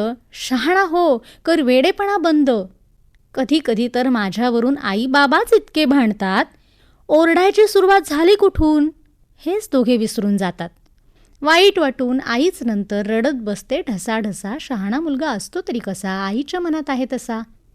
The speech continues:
आमचं बालपण कठीण देवा, आमचं बालपण ना कठीण देवा, सगळ्यांपासून अंतर ठेवा. झोकून देऊन करा काही, समाधान म्हणून होत नाही. अभ्यास नेमका किती केला की यश मिळेल माहीत नाही.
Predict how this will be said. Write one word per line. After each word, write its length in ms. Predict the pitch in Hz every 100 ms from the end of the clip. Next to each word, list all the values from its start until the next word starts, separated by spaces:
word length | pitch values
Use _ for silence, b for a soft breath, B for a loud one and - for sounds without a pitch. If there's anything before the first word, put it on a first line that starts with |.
| _ _ _ _ _ -
आमचं 400 | 277 269 349 381
बालपण 460 | 262 214 208 254 339
कठीण 480 | - 202 - 254 294
देवा, 260 | 185 160 - _ _ _ _ _ -
आमचं 380 | 214 214 320
बालपण 460 | 247 185 185 269 320
ना 120 | 392
कठीण 520 | 403 269 - - 392
देवा, 360 | 302 247 233 302
सगळ्यांपासून 1040 | - 269 202 - 269 392 403 320 - 349 381 -
अंतर 440 | 240 262 392 427
ठेवा. 400 | - 269 220 262 b b b b -
झोकून 480 | 226 294 - 403 403
देऊन 280 | 370 381 392
करा 300 | 339 320 370
काही, 380 | 370 285 349 359
समाधान 640 | - 247 254 294 254 427 440
म्हणून 260 | 403 381
होत 220 | 294 311 -
नाही. 400 | 269 220 233 302 b b b b b -
अभ्यास 520 | 220 - 220 381 403
नेमका 320 | 349 339 359
किती 280 | 359 339 330
केला 440 | 320 294 262 254 254 b b -
की 180 | 359 320
यश 320 | 277 302 262
मिळेल 300 | 226 208 349
माहीत 440 | 359 262 254 -
नाही. 260 | 185 175